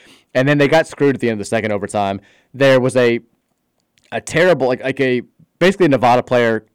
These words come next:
completely fouled a New Mexico player, which made his arms go up and, like, hit the Nevada player in the face. And so they review the flagrant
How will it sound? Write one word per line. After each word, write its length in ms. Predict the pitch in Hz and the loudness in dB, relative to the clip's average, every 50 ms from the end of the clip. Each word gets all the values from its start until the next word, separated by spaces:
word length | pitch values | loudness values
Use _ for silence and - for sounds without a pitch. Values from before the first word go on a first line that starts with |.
| _ _ _ _ _ _ | _ _ _ _ _ _
completely 540 | - - 131 107 - - - 180 196 175 151 | -8 -8 -8 -8 -8 -6 -2 0 0 0 0
fouled 320 | 123 - - 135 131 127 123 | -2 0 0 2 4 4 2
a 40 | |
New 40 | 123 | 2
Mexico 340 | 113 110 107 - - 117 107 | 0 -2 -4 -4 -4 -6 -6
player, 480 | - - 101 101 92 90 87 90 90 _ _ _ _ _ _ _ _ - | -4 -4 -6 -6 -4 -4 -6 -8 -10 _ _ _ _ _ _ _ _ -4
which 180 | 139 135 - | -4 -4 -2
made 220 | 120 143 143 147 135 | 0 0 0 2 0
his 120 | 143 120 | 0 0
arms 360 | 117 107 120 131 139 139 135 | 0 0 2 2 0 0 0
go 220 | 123 139 131 131 135 | 0 2 2 4 4
up 200 | 135 135 131 - - | 4 2 0 -2 -10
and, 100 | 123 110 | -8 -8
like, 140 | 113 104 - | -8 -10 -8
hit 280 | - - 151 151 - _ 123 | -2 -2 -2 -2 -2 _ -6
the 160 | 127 135 131 120 | -4 -2 -2 -2
Nevada 320 | 123 104 117 117 117 113 | -2 0 0 -2 -2 -2
player 180 | - 127 123 120 | -2 -2 -2 -2
in 80 | 113 | -2
the 60 | 107 98 | -4 -6
face. 420 | - 110 113 120 127 123 - - _ _ _ _ _ _ _ _ _ _ _ - | -4 -2 0 0 -2 -2 -6 -14 _ _ _ _ _ _ _ _ _ _ _ -6
And 120 | - 147 135 | -4 -4 0
so 140 | - 160 151 | 0 2 2
they 140 | 147 143 | 4 4
review 500 | 131 135 135 123 101 120 147 180 208 214 | 4 4 2 0 0 -4 -4 -2 -2 -2
the 140 | 202 170 156 | 0 0 -2
flagrant 560 | - - - 139 139 135 107 98 85 71 - | -2 -2 0 2 2 2 0 -2 -8 -12 -14